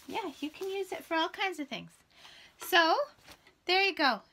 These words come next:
A quick little lesson on how to make t-shirt yarn. Thanks for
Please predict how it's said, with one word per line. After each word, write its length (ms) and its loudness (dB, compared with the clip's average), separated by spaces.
A 80 -12
quick 340 -4
little 240 0
lesson 420 0
on 120 -6
how 260 -4
to 180 -8
make 320 -4
t-shirt 600 -6
yarn. 280 -6
Thanks 260 2
for 100 -2